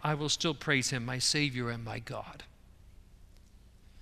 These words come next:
Watch what he does even preceding that in verse four. He says, "I remember this as I pour out my heart."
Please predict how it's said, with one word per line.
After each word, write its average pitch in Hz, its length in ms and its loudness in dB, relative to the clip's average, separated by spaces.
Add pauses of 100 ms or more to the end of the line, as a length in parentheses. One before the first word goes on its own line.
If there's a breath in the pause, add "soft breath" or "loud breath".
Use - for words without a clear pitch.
(2500 soft breath)
Watch 233 300 4
what 262 100 8
he 214 140 6
does 185 360 10
even 196 340 6
preceding 180 580 8
that 165 260 10
in 147 140 4
verse 151 260 8
four. 175 340 6
He 143 60 2
says, 151 240 4
"I 160 60 2
remember 190 580 6
this 160 300 6
as 151 120 6
I 147 100 8
pour 156 280 6
out 139 160 8
my 127 140 4
heart." 123 440 0